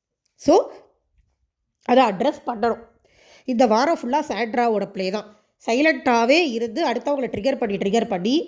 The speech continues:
எல்லார் மேலேயும் ஒரு பை-, பொய் பழியை போட்டு போட்டு ஒரு கேம் விளையாண்டுருக்காங்க. So, இது பொய் தான் சொல்றீங்கன்னு அட்ரஸ் பண்ணுங்க. அவங்க திருப்பி அதை கண்டினியூ பண்ணாங்கன்னா அது அவங்களோட வேலை. ஆனா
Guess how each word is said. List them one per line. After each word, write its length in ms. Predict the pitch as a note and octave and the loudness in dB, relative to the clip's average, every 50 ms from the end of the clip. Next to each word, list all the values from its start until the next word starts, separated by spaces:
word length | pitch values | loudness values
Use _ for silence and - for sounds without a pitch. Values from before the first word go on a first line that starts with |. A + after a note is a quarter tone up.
| - _ _ _ _ _ _ _ _ _ | -8 _ _ _ _ _ _ _ _ _
எல்லார் 460 | - A3 B3 D4+ E4 F4 E4 D#4 C#4+ | 0 2 4 4 6 6 4 4 2
மேலேயும் 340 | A#3 A3+ G#3 A3+ C#4 D#4 D4 | 0 -2 -4 -4 -4 -6 -6
ஒரு 160 | A3+ A3+ A3 G3+ | -6 -6 -6 -4
பை-, 260 | - A#3+ B3 D4+ D#4 - | -2 -2 -2 -2 0 0
பொய் 220 | - C#4 D#4+ F#4 F#4+ | 2 4 4 4 4
பழியை 340 | F#4+ - C4+ B3+ B3+ A#3+ A#3 | 2 2 0 0 0 0 0
போட்டு 300 | A#3+ B3 A#3 A#3 A#3+ B3+ | 0 0 0 0 0 -2
போட்டு 260 | E3+ A3+ G3+ G3 G3 F4 | -4 -4 -2 0 0 0
ஒரு 120 | D#4 B3+ | 0 2
கேம் 240 | F#3 A3+ A3+ A#3 G#3 | 2 2 2 2 2
விளையாண்டுருக்காங்க. 600 | - - G3 F#3 F#3 F#3 F#3 D#3+ F3 D#3+ D#3 - - _ _ _ _ _ - - _ - - _ _ | 0 -2 -2 -2 -2 -4 -4 -4 -4 -6 -8 -10 -18 _ _ _ _ _ -20 -20 _ -20 -20 _ _
So, 200 | _ - - F4 G#4 | _ 2 4 6 6
இது 180 | G#4+ D#4+ B3 B3 A#3 | 6 6 4 0 -2
பொய் 340 | - - - A#3+ A#3 B3+ C4+ | -4 -2 0 0 0 2 2
தான் 200 | C4 D4+ F#4 G4 | 2 2 2 0
சொல்றீங்கன்னு 460 | - D4 C#4 C4 D4+ D4 D#4 F#4 E4+ | 0 -2 -4 -2 -2 -2 -2 -2 -4
அட்ரஸ் 320 | A3+ G#3 A3+ G4 G4+ - - | -4 -2 -2 -2 -2 -4 -6
பண்ணுங்க. 380 | - D4 D4+ F#4+ - G4 E4 C4+ | -6 -6 -4 0 0 0 2 0
அவங்க 180 | G#3+ G#3+ G#3+ | 0 -2 -4
திருப்பி 240 | G3+ - D4+ D4 F4+ | -2 -2 0 2 2
அதை 140 | E4+ C4+ C4 | 2 2 2
கண்டினியூ 220 | A3+ - C#4+ D#4 B3+ | 2 2 0 0 2
பண்ணாங்கன்னா 380 | C#4 B3+ A3+ C4 B3 E4 F#4 | 0 0 0 0 0 2 2
அது 100 | E4+ C#4 | 2 2
அவங்களோட 340 | A3+ A#3+ B3 C4+ C4+ B3+ B3 | 0 0 2 2 2 4 4
வேலை. 240 | A3 A3 A3+ A3 F#3 - - - _ _ _ _ _ _ _ _ _ _ - | 2 2 2 0 -2 -4 -10 -20 _ _ _ _ _ _ _ _ _ _ -4
ஆனா 140 | - C4 E4+ | 0 0 2